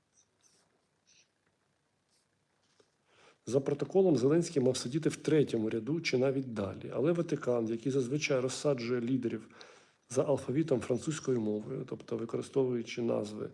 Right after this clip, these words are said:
країн французькою мовою, зробив виняток, щоб підкреслити значимість Зеленського на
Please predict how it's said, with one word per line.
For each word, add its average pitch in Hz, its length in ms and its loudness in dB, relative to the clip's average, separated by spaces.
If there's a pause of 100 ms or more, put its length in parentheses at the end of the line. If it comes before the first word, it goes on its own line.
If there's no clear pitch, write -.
(400)
країн 123 340 2
французькою 117 520 -6
мовою, 131 440 -6 (140)
зробив 156 480 4
виняток, 135 460 4
щоб - 260 -4
підкреслити 139 640 -2
значимість 117 720 0
Зеленського 143 580 0
на 123 200 -2